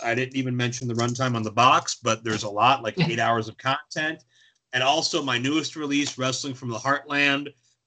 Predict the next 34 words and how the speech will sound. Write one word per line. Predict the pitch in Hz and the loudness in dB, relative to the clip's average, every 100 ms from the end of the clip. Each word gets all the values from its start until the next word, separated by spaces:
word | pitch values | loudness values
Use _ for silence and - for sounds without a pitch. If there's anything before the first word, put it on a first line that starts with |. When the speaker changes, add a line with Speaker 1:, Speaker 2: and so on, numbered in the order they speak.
| - | -4
Speaker 1:
We | 123 | -2
profile | 120 143 135 127 139 123 | 2 4 4 4 4 4
Cincinnati's | - 135 123 135 127 123 | 0 -2 -4 0 0 2
H | 120 123 - | 0 -2 0
W | 135 123 117 110 | -2 0 0 2
A | 123 123 123 | 4 4 2
as | 113 | -4
a | |
W | 110 117 120 120 | -4 -2 0 -2
W | 117 117 | -2 -2
E | |
developmental | 113 110 107 107 127 139 | -2 0 -2 -2 -2 -2
territory, | - 143 139 135 147 139 135 135 131 - _ | 0 2 2 0 0 2 2 2 -4 -20 _
two | - 139 | -2 0
thousand | 135 131 131 123 | 4 2 2 2
one, | 127 123 | 2 0
two | 131 | -2
thousand | 117 117 107 98 92 | -2 -2 -2 -4 -6
two. | - 147 147 147 147 - - _ | 0 2 2 0 -2 -10 -20 _
For | 123 | 0
you | 120 | 4
Ring | 120 120 | 4 4
of | 120 | 6
Honor | 131 147 139 | 6 4 0
fans, | - 147 147 143 143 135 | 0 4 6 4 2 -2
you've | 120 110 | -4 -2
got | 110 113 | -2 0
young | 117 113 | 0 0
Nigel | 110 107 113 | -4 -6 -10
McGuinness, | 101 - 139 139 139 - | -14 -4 -2 0 -2 -4
young | 104 101 | -10 -14
B | 98 | -20
J | - 90 | -18 -12
Whitmer, | 95 135 131 143 139 135 131 | -4 -4 -4 -2 2 4 2